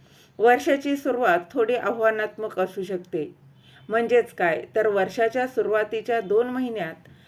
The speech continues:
काही चांगल्या संधी हातातून हुकण्याची शक्यता आहे.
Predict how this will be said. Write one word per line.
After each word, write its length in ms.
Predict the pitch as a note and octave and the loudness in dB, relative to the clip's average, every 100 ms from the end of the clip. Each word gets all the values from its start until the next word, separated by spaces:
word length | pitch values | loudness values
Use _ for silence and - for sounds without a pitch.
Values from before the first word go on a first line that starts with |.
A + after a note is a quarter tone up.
| - _ - | -20 _ 0
काही 320 | B3 C4+ C4+ | 0 0 0
चांगल्या 420 | C4 G#3+ A3 B3+ | 0 0 0 -2
संधी 340 | C4 A#3 A3+ | -2 -4 -4
हातातून 540 | A#3+ A3 G#3 G#3 A3 G#3+ | -4 -4 -4 -2 -2 -4
हुकण्याची 540 | A3 F3 G3 F#3+ A3+ | -8 -8 -8 -8 -10
शक्यता 480 | A3 C#4 - F3+ F3+ | -10 -10 -4 -2 0
आहे. 300 | F3 F3+ | -2 -4